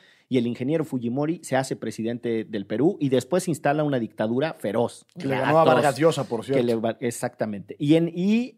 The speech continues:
Speaker 1: en el caso peruano, eh, esa manera en la que llega Fujimori, después con esta alianza con Vladimir Mon-, Montesinos, etcétera,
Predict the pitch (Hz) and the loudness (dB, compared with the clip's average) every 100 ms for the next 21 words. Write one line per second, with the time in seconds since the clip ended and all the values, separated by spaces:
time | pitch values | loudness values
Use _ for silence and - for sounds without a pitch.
0 | _ 151 135 127 147 165 - 190 185 180 | _ 0 4 2 2 0 4 4 4 2
1 | 180 156 165 165 170 190 _ _ _ _ | 2 4 4 2 0 -4 _ _ _ _
2 | 135 123 117 110 110 107 101 101 101 _ | 0 2 2 2 0 -2 -4 -6 -10 _
3 | _ - 147 180 156 135 151 180 165 139 | _ -4 -2 0 0 2 2 2 2 0
4 | 135 139 139 131 117 117 120 110 110 - | 0 0 0 -2 -4 -2 -2 -2 -4 -4
5 | - 160 165 143 135 135 143 127 120 123 | 2 2 2 0 0 -2 -2 0 0 -2
6 | 131 131 117 107 107 101 107 104 107 127 | -2 -6 -4 -4 -6 -6 -6 -4 -2 -2
7 | 131 120 113 - 113 107 104 110 - 135 | 0 -2 -4 -6 -4 -2 -4 -6 -2 -2
8 | 131 - 104 135 135 151 | -2 -4 -4 -2 0 -2